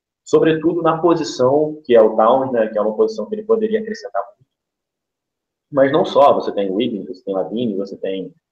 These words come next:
é, uma gama de jovens aí, que inclusive me faz lembrar o Oklahoma de alguns anos atrás.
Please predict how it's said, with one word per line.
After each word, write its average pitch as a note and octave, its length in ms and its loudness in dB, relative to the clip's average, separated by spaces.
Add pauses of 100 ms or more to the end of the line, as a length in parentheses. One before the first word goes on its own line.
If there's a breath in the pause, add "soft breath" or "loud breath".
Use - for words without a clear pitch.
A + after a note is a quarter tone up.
(400)
é, F2+ 760 -2 (520)
uma A#2 180 2
gama A#2 340 4
de G#2 140 -2
jovens G#2 460 2
aí, G2+ 360 -4 (840)
que A2 240 0
inclusive C3 360 -2
me C3+ 140 -2
faz C3+ 180 2
lembrar A#2+ 300 4
o B2+ 80 6
Oklahoma B2+ 560 2
de C3 80 -4
alguns B2+ 260 -2
anos B2+ 160 -6
atrás. C3+ 380 0